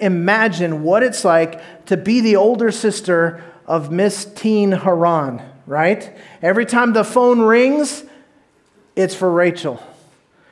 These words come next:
Every time a guy comes up to talk to Leah, it's to get Rachel's phone number.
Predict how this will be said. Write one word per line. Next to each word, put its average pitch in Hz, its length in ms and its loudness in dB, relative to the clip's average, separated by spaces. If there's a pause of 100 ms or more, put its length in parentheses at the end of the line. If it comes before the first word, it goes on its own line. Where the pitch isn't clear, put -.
(440)
Every 214 240 2
time 247 260 2
a 214 60 2
guy 226 300 4
comes 240 260 0
up 233 160 2
to 220 100 0
talk 220 320 2
to 214 120 2
Leah, 240 580 2 (340)
it's 196 280 -2
to 202 140 0
get 190 280 0
Rachel's 190 480 0
phone 196 260 -2
number. 123 400 -6